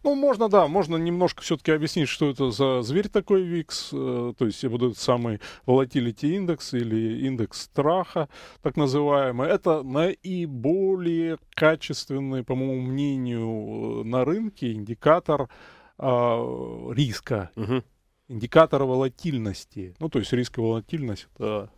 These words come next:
Speaker 2: Примерно одно и то
Speaker 1: при-,
Speaker 2: же, да.
Speaker 1: примерно одно и то же.
Speaker 2: Мгм.
Speaker 1: Вот, э,
Speaker 2: Подожди,
Speaker 1: значит
Speaker 2: ты говоришь, наиболее качественный. То есть я так подразумеваю, что есть и другие какие-то менее
Speaker 1: Ну,
Speaker 2: качественные?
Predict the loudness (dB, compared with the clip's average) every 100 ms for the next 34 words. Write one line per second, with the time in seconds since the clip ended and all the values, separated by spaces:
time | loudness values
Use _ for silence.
0 | -12 -8 -6 -4 -4 -4 -4 -6 -2 2
1 | 4 2 4 2 2 -2 -2 -6 -10 -10
2 | -10 -8 -6 -8 -2 0 0 -2 -10 -4
3 | 0 0 -2 -4 -6 -10 -12 -14 -16 -16
4 | -20 -20 _ _ -20 -4 6 6 6 4
5 | 4 4 2 6 6 6 6 4 2 -8
6 | 0 0 2 2 2 0 0 4 4 4
7 | 2 0 0 -2 -2 0 2 2 2 0
8 | -2 0 2 2 2 2 2